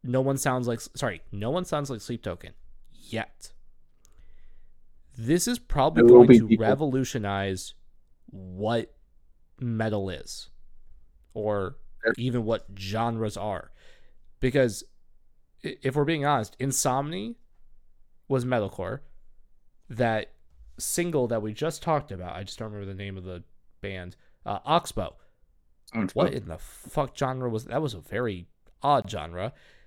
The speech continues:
Speaker 1: but it was also genre blending. And S-, Sleep Token's very much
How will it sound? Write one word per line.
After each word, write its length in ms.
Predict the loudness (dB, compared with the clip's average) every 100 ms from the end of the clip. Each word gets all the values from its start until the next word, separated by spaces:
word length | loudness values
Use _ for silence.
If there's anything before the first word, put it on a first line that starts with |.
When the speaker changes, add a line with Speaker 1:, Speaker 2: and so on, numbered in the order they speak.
| -8
Speaker 1:
but 180 | -4 0
it 60 | 4
was 140 | 6
also 220 | 6 4 -4
genre 400 | 0 2 2 -4
blending. 440 | -8 -14 -16 -20 -16 -10
And 100 | -8
S-, 240 | -8 -4
Sleep 200 | -2 -2
Token's 360 | -2 -2 -2 -2
very 280 | 2 2
much 320 | 2 0 0